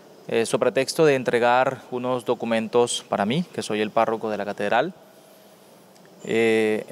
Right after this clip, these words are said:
entregó, de hecho, un documento que no tiene nada que ver con nosotros, simplemente, pues, es un documento de carácter público, pero, pero, digámoslo así, como pantalla o teatro, eh, de parte de él. Eh,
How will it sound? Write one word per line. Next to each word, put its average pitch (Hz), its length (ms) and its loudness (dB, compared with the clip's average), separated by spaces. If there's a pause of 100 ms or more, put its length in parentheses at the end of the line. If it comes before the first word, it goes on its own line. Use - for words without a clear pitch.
(100)
entregó, 117 540 2
de 123 160 2
hecho, 123 220 -2
un 120 120 -4
documento 127 540 -4
que 113 140 -6
no 104 120 -6
tiene 113 300 -4
nada 110 220 4
que 107 100 -8
ver 104 160 -4
con 110 180 -8
nosotros, 139 680 -2
simplemente, 110 640 -8
pues, 101 260 -8
es - 160 -12
un 107 400 -12
documento 107 640 0 (480)
de 127 80 2
carácter 120 460 0
público, 160 480 0
pero, 107 440 -2 (320)
pero, 104 640 0
digámoslo 113 360 0
así, 120 160 -4
como 117 200 0
pantalla 120 560 2
o 113 80 2
teatro, 107 480 -2 (560)
eh, 101 500 -6
de 104 140 -6
parte 110 320 -2
de 98 200 -4
él. 98 120 -10 (1200)
Eh, 110 600 0